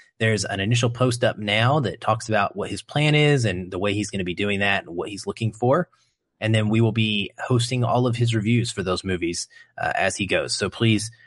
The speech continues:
follow along with that as well. Reed is, uh, the co-host of a podcast called The Fear of God that is a horror-based podcast that examines the intersection between, uh,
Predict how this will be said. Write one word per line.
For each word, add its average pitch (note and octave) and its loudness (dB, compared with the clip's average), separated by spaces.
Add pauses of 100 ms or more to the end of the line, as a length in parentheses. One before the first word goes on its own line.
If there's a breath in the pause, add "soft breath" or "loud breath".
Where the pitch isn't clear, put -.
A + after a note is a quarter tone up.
(280 soft breath)
follow B2 4
along A#2 6
with G#2+ 2
that A2+ 2 (320 loud breath)
as G2+ -2
well. G2+ 2
Reed G#2+ 2
is, F#2 0
uh, F2 2
the F2 -6
co-host G2+ 0
of F#2+ -6
a F2 0
podcast F#2+ -2
called F#2+ -2
The E2+ -6
Fear G#2+ 0
of F2+ -4
God G2 2 (360 soft breath)
that G2+ -2
is F2+ 0
a E2 0
horror-based G#2 0
podcast G#2 0
that E2+ -10
examines F#2 -4
the F#2+ -6
intersection F#2+ -4
between, F2 -8
uh, D#2 -14